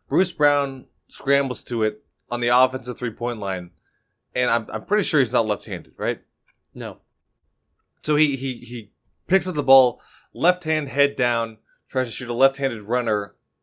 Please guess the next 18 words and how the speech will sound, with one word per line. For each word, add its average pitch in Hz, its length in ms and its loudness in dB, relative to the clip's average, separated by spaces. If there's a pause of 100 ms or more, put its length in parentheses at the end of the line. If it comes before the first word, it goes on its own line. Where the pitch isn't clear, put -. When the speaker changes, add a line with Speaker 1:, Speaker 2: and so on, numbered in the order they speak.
(120)
Speaker 1:
over 123 600 0
Brook 127 160 -6
Lopez, 110 400 2
which - 160 -12
for 110 100 -8
once 113 280 -4
Brook 110 180 -12
Lopez 104 500 -6 (500)
makes - 220 -10
use 107 160 -6
of 92 80 -16
being 95 180 -8
tall 92 300 -2
by 87 160 -6
being 90 260 -10
a 82 180 -10 (500)
post 123 180 -2
defender. 90 320 -8